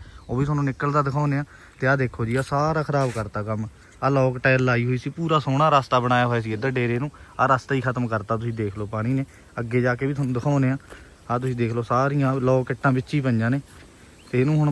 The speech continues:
ਪ੍ਰਸ਼ਾਸਨ ਕਰੂਗਾ ਇਹਦੀ ਭਰਪਾਈ, ਜਾਂ ਪੰਚਾਇਤ ਕਰੂਗੀ, ਜਾਂ ਕਿਵੇਂ, ਉਹ ਤਾਂ ਬਾਅਦ ਦੀਆਂ ਗੱਲਾਂ ਨੇ। ਪਰ ਤੁਸੀਂ ਨੁਕਸਾਨ ਦੇਖੋ, ਠੀਕ ਹੈ, ਜਿਹੜਾ ਕਿਸੇ ਦੇ ਹੱਥ ਦੇ ਵਿੱਚ ਨਹੀਂ ਹੈਗਾ। ਆਹ ਰਸਤਾ ਇੰਨਾ ਕੀ ਚਾਲੂ ਕਰਿਆ ਹੋਇਆ ਹੈ।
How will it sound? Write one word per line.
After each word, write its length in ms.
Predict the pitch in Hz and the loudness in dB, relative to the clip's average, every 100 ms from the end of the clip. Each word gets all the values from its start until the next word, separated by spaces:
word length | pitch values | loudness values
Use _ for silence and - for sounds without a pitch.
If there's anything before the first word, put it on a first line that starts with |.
| 131 | 0
ਪ੍ਰਸ਼ਾਸਨ 500 | 123 - 127 127 131 | -2 4 4 4 0
ਕਰੂਗਾ 320 | 131 131 131 | 2 2 2
ਇਹਦੀ 120 | 131 | 0
ਭਰਪਾਈ, 420 | 147 139 139 143 131 | -2 -2 0 2 2
ਜਾਂ 120 | 143 | 0
ਪੰਚਾਇਤ 420 | 143 127 131 120 | 0 2 2 2
ਕਰੂਗੀ, 320 | 123 127 127 135 | 0 -2 0 0
ਜਾਂ 100 | 143 | 0
ਕਿਵੇਂ, 240 | 139 127 | 0 0
ਉਹ 120 | 123 | 2
ਤਾਂ 100 | 139 | 0
ਬਾਅਦ 240 | 131 117 117 | 2 2 2
ਦੀਆਂ 200 | 147 147 | 2 2
ਗੱਲਾਂ 240 | 127 127 | 4 4
ਨੇ। 80 | 147 - - - | 2 -4 -20 -2
ਪਰ 120 | 135 131 | 0 0
ਤੁਸੀਂ 200 | 139 147 | 2 2
ਨੁਕਸਾਨ 440 | 143 - 135 131 | 2 4 4 4
ਦੇਖੋ, 280 | 113 104 120 | 2 -2 -4
ਠੀਕ 200 | 127 131 | -2 0
ਹੈ, 60 | 143 | 0
ਜਿਹੜਾ 200 | 127 151 | 2 2
ਕਿਸੇ 220 | 143 131 | 2 2
ਦੇ 100 | 131 | 4
ਹੱਥ 240 | 143 - | 2 0
ਦੇ 120 | 135 120 | 0 0
ਵਿੱਚ 220 | 113 117 | 0 -2
ਨਹੀਂ 120 | 117 | -2
ਹੈਗਾ। 180 | 110 120 - - - - | -2 -4 -8 -20 -20 -4
ਆਹ 80 | 139 | 0
ਰਸਤਾ 300 | 143 127 139 | 0 0 0
ਇੰਨਾ 220 | 131 135 | 2 2
ਕੀ 120 | 139 160 | 0 0
ਚਾਲੂ 280 | 143 131 127 | 0 0 0
ਕਰਿਆ 220 | 127 120 | 0 0
ਹੋਇਆ 180 | 123 | 0
ਹੈ। 60 | 123 | -2